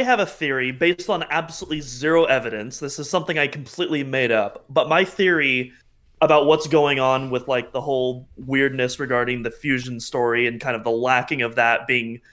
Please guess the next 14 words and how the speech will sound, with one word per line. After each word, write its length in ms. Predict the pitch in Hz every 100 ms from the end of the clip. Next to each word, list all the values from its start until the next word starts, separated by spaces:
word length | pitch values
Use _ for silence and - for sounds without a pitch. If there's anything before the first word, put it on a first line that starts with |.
| _ _ _ _ -
uh, 160 | 120 110
referenced 420 | 127 123 123 -
in 100 | 117
Dread. 420 | 101 123 113 113 -
My 220 | 135 190
theory 520 | 247 - 202 180 156 156
is 340 | - 139 131 -
that 540 | 123 127 113 113 - _ _ -
after 240 | 165 -
the 80 | 214
reception 460 | 208 - 170 - 160
of 80 | 147
Other 320 | 143 151 147
M 460 | 139 123 120 120